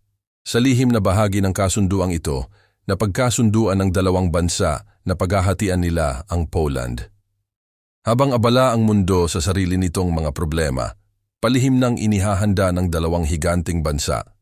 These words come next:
ang kanilang mga hukbo. Nais rin ni Hitler na baligtarin ang mga epekto ng Treaty of Versailles, isang kasunduang ipinataw sa Germany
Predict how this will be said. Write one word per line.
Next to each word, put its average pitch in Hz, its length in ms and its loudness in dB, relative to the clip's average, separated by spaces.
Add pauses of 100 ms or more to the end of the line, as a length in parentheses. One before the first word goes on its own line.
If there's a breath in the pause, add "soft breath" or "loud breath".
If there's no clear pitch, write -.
(160)
ang 87 80 0
kanilang 78 400 -2
mga 76 160 -2
hukbo. 73 560 -4 (320)
Nais 113 400 0
rin 120 240 4
ni 101 80 4
Hitler 78 480 -2 (240)
na 113 80 4
baligtarin 117 800 2
ang 101 80 0
mga 101 240 0
epekto 101 560 0
ng 92 160 0
Treaty 110 320 0
of 90 160 0
Versailles, 71 640 -2 (480)
isang 127 240 2
kasunduang 117 720 2
ipinataw 107 560 0
sa 101 160 0
Germany 87 640 0